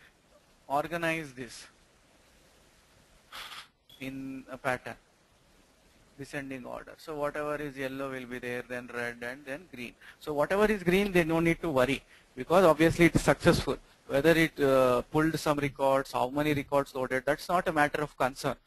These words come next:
If something of that discrepancy arises, user will raise concern that data mismatch, then we can find out.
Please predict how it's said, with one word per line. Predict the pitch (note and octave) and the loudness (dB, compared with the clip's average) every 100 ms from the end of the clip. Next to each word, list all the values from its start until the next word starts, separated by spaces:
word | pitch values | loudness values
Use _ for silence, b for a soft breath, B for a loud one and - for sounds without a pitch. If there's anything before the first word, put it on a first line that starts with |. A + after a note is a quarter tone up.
| b b b - | b b b -12
If | C3 | -8
something | - C3+ E3+ E3+ | -6 -6 -4 -2
of | E3 | 0
that | C#3+ D3 D3+ | 2 2 2
discrepancy | C#3+ - D#3 D3+ D3+ D#3+ D3+ | -6 -8 -6 -6 -6 -2 0
arises, | C3 C#3 D3+ G3 - - b b _ | 2 0 -2 -4 -6 -12 b b _
user | D#3 E3+ F3 | -6 0 0
will | D#3 D#3+ | 0 -4
raise | D3 D3+ D3+ | -2 -2 -2
concern | D3+ D3 - D3+ C#3+ | -6 -6 -8 -12 -8
that | C#3 - | -6 0
data | C3 C3 C#3 | 0 0 -2
mismatch, | C3+ - D3+ E3+ | -4 -6 -6 -2
then | D3+ D#3 | 0 2
we | D3 | 2
can | C#3+ C3+ | 0 -4
find | C3 B2+ A#2+ A#2 | -2 -2 0 -2
out. | A2 | -4